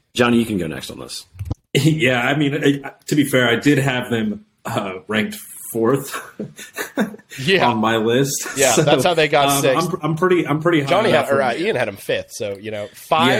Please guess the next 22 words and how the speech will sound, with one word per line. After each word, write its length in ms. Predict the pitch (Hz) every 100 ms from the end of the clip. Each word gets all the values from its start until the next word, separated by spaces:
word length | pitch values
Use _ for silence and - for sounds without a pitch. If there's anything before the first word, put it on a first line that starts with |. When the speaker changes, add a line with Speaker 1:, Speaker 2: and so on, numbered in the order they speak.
| 214
Speaker 2:
Yeah. 40 | -
Speaker 3:
six, 420 | - 170 180 120
and 140 | 101 -
eight. 200 | 135 - _
Yeah. 220 | 110 107 - _ _ _ _ _ _ _ _ _ _
Speaker 2:
Uh, 60 | - - _ - -
to 80 | 175
me, 200 | 156 214
the 160 | 202 139
fact 340 | - 151 165
that 120 | 190 143
they're 120 | 139
Speaker 3:
Or 20 |
Speaker 2:
the 160 | 127 123
Speaker 3:
four, 180 | 180 175
Speaker 2:
only 100 | 127
Speaker 3:
five, 220 | 143 120
and 80 | 117
Speaker 2:
team 120 | 98
Speaker 3:
eight, 40 | 98
I'm 100 | -
sorry. 160 | -